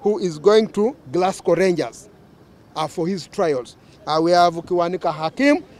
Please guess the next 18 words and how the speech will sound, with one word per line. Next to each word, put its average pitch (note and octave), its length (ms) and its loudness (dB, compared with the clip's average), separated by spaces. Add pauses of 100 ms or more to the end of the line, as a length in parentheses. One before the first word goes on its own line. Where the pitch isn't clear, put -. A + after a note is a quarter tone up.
(180)
who A3+ 160 -2
is E3+ 160 -8
going G3+ 260 2
to F#3 120 -6
Miren. F3+ 420 2 (580)
And E3+ 180 -4
then G#3 280 0
we G3 120 2
have F3+ 240 2 (120)
Ivan A3 600 4
Arindambabazi, E3+ 1000 0 (500)
who A3+ 140 0
is F3+ 120 -2
about F3+ 340 2
to E3+ 80 -8
join F#3 280 2
us D3+ 220 -2
here, F#3 280 2